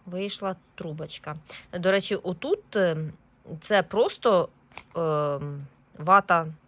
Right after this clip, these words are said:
і всередині, і ззовні. А тут в-, е, всередині,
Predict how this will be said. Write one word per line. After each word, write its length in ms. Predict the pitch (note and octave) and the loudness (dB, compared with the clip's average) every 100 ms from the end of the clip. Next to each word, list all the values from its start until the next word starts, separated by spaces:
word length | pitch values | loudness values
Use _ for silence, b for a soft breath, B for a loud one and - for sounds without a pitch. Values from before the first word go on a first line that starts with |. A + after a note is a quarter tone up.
| _ _ | _ _
і 80 | F#3 | -8
всередині, 720 | - F3 F3 G3 F#3 F3+ F3 | -4 0 2 2 0 -2 -2
і 60 | F3 | -4
ззовні. 440 | D#3+ D3 C#3+ C3 B B B B | -4 -6 -8 -12 B B B B
А 180 | - D3+ | -2 -2
тут 360 | - C4 F#4 B3+ | -4 -6 -6 -8
в-, 600 | A3 F#3+ - - F#3 F3+ | -14 -16 -16 -14 -4 0
е, 480 | F3 E3 D#3+ D#3 | 2 2 0 -2
всередині, 960 | D3 - E3+ F3 A3 A#3 A3+ A3+ A3 | -4 -4 0 2 2 0 0 0 0